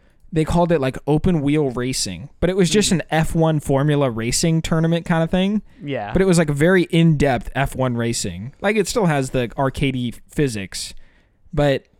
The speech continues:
Speaker 1: I was like, "This game is, like, a competent racing game."
Speaker 2: Mm-hmm.
Speaker 1: This whole entire mode on its own. And there's, like,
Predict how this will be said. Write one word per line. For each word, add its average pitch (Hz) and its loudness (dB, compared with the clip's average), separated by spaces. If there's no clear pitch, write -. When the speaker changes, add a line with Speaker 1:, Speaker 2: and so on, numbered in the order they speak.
Speaker 1:
I 151 -2
was 156 2
like, 127 0
"This 208 -2
game 359 0
is, 170 2
like, 131 -2
a - -4
competent 151 0
racing 120 -4
game." 90 -14
Speaker 2:
Mm-hmm. 143 -4
Speaker 1:
This 165 4
whole 180 2
entire 190 0
mode 143 0
on 120 -4
its 120 -6
own. 120 -4
And 180 2
there's, 165 2
like, 143 -2